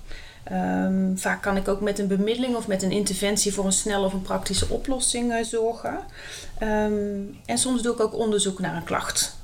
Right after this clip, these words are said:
Eh, en dat resulteert dan in een, eh, rapport. Ehm, en ik denk als je op de wat meer langere termijn kijkt, dat, ehm,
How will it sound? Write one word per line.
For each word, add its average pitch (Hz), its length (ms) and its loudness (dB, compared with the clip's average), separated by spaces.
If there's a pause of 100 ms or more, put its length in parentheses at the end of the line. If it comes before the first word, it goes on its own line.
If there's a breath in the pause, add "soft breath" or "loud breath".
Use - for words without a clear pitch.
(120)
Eh, 175 540 -2
en 180 80 2
dat 180 200 2
resulteert 185 600 0
dan 175 160 0
in 170 140 0
een, 170 200 -2
eh, 165 200 0
rapport. - 600 2 (800 loud breath)
Ehm, 180 120 -10 (560)
en 202 120 0
ik 190 140 -2
denk 196 280 2
als 196 300 2
je 185 260 -2
op - 320 -2
de 196 100 0
wat 180 280 0
meer 185 220 0
langere 226 460 2
termijn 214 560 0
kijkt, - 600 -2
dat, 202 400 0
ehm, 185 420 0